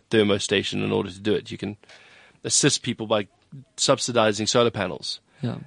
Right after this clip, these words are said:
Speaker 1: Uh, taking, taking load off the grid.
Speaker 2: But that's what you, but besides that, the bottom line is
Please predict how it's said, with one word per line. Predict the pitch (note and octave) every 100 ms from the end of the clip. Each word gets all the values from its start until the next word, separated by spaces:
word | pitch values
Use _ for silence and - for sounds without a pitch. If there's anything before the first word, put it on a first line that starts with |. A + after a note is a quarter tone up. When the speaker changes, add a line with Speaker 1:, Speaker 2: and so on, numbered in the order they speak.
| -
Speaker 1:
Uh, | A2+ A2
taking, | - C3+ B2+
taking | A2 B2+ A#2 A#2
load | A2
off | G2+
the | G2+
grid. | G2 G2
Speaker 2:
But | A2+
that's | B2 -
what | A#2+
you, | -
but | A2 - G#2+
besides | A#2 - D3 C#3 -
that, | A#2 - - - _ _ _
the | -
bottom | A#2 B2 D3+
line | A#2 G#2+ G#2+
is | G2